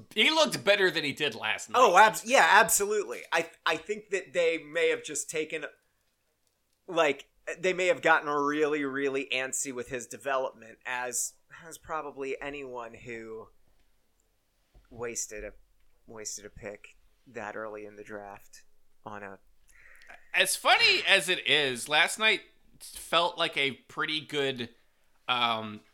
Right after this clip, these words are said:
Speaker 1: argument for why those preseason games are needed, because neither
Speaker 2: Uh-huh.
Speaker 1: quarterback played. Like, a-, like, Aaron Rodgers didn't play any preseason snaps, and I don't think Trubisky played much either.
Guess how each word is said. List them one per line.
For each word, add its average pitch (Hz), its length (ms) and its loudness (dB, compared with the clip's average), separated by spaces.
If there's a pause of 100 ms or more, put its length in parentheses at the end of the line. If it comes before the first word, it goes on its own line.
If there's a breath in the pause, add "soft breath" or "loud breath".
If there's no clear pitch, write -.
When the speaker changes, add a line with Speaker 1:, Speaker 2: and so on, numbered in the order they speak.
(100)
Speaker 1:
argument 139 520 -2
for 143 180 -10
why 117 440 -2
those 120 280 -8
preseason 123 640 -12
games 120 380 -6
are 117 80 -10
needed, 120 440 -8 (540 soft breath)
because 170 280 -4
neither 240 360 4
Speaker 2:
Uh-huh. 165 160 -2 (400)
Speaker 1:
quarterback 165 760 2
played. 147 580 0 (380)
Like, 131 220 -4
a-, 143 260 -2
like, 143 240 -2
Aaron 214 200 6
Rodgers 151 340 0
didn't 135 220 -10
play 127 400 -2 (240 soft breath)
any 139 240 2
preseason 117 640 -10
snaps, 104 480 -14 (120)
and 135 120 0
I 139 60 6
don't 165 180 -2
think 156 300 -2 (260)
Trubisky 139 500 -8
played 113 380 -6
much 117 240 -6
either. 117 320 -6